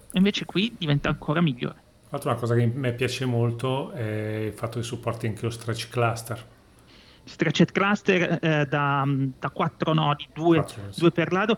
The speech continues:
Speaker 1: Eh, questo è, ecco, secondo me è uno dei grandi vantaggi che dà Azure Stack H C I rispetto al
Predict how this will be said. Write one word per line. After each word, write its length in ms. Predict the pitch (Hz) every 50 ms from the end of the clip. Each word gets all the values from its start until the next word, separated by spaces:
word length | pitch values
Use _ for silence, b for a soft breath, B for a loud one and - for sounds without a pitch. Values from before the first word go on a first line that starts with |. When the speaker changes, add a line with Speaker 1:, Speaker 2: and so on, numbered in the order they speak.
| B B B B 220
Speaker 1:
Eh, 200 | - - 156 - - - - -
questo 400 | - - 262 - - 262 233 -
è, 100 | - 190
ecco, 340 | 170 - - 185 185 180 165
secondo 340 | - - 214 - 214 214 220
me 60 | 220
è 40 | 220
uno 180 | 214 208 202
dei 80 | 190 180
grandi 280 | - 175 185 180 180
vantaggi 480 | 180 185 175 170 - 170 156 151 - 180
che 120 | - -
dà 120 | 156 - 147
Azure 200 | 147 143 147 147
Stack 260 | - - 170 - -
H 40 | 151
C 180 | - - -
I 160 | - 165 151 151
rispetto 480 | 147 - - - 156 143 - 180 165
al 120 | 147 147